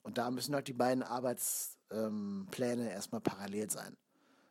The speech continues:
Also das vielleicht so mit auf den Weg geben. Aber trotzdem, wenn ihr das wünscht, lasst es mich wissen. Vielleicht lässt sich da ja was arrangieren. Ansonsten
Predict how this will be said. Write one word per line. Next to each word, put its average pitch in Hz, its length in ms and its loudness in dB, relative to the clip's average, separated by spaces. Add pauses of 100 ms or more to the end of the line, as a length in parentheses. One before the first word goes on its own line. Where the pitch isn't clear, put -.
Also - 140 -10
das 120 200 0
vielleicht 117 280 0
so 104 80 -6
mit 104 180 -4
auf - 120 -8
den 92 160 -6
Weg 143 160 2
geben. 135 340 2 (1200)
Aber 139 160 6
trotzdem, 175 500 2
wenn 131 120 4
ihr 110 60 -2
das 104 180 -4
wünscht, 151 320 0
lasst - 200 -6
es 104 80 -6
mich 113 180 -4
wissen. 170 380 2
Vielleicht 113 300 0
lässt 98 160 -6
sich 110 100 -4
da 120 120 2
ja 123 100 4
was 131 140 2
arrangieren. 165 460 4 (1300)
Ansonsten 214 640 2